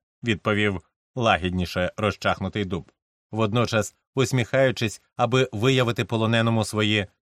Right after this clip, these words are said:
миролюбні наміри. Він побачив ліси, він побачив воду. Що йому більше подобається? Може, він побачив задосить?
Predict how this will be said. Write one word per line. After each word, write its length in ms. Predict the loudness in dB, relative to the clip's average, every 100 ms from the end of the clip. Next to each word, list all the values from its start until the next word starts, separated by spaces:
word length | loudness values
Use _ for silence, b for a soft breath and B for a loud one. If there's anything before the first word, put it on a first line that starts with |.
| -2
миролюбні 760 | 2 4 4 2 0 0 0
наміри. 540 | 0 0 -4 -8 -10 -12 _ _ _ _ _ _ _ _ _ 2
Він 180 | 4 4
побачив 480 | 4 4 4 2
ліси, 440 | 0 -2 -2 -4 -6 _ _ _ _
він 200 | 0 2
побачив 480 | 2 2 2 2 -4
воду. 440 | -4 -6 -8 -12 -18 _ _ _ _ _ _ _
Що 260 | -8 -2 4
йому 200 | 4 4
більше 300 | 2 0 -2
подобається? 800 | -2 -2 -4 -8 -10 -16 -16 -18 _ _ _ _ -4
Може, 280 | 0 4 4
він 160 | 4 2
побачив 580 | 4 4 4 2 0 -2 _ -4
задосить? 800 | 2 2 2 0 -2 -10 -12